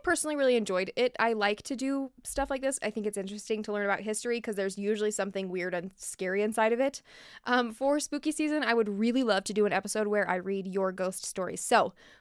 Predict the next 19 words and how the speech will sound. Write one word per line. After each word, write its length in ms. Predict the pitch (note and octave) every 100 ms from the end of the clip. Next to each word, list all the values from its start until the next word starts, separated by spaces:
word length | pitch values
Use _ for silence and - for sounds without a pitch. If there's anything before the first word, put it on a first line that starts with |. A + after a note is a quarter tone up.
| _
please 300 | - A3 A#3
send 160 | B3
me 80 | C4+
those. 340 | B3 A3+ A#3 A3+
Anything 460 | A3+ C#4 E4 F#4 F4+
haunted, 460 | - A#3+ A#3+ C4+ G#3+
creepy, 320 | A3+ A#3 B3+
if 160 | G#3+ A3+
you 60 |
played 180 | - B3+
with 100 | B3
a 60 | G3+
Ouija 240 | G#3+ A3+
board, 260 | B3 B3 A#3
first 300 | - - A#3
of 40 |
all, 140 | B3 A#3+
you're 160 | G#3
grounded. 680 | G3 G3 G3+ A3+ F3+ A#2+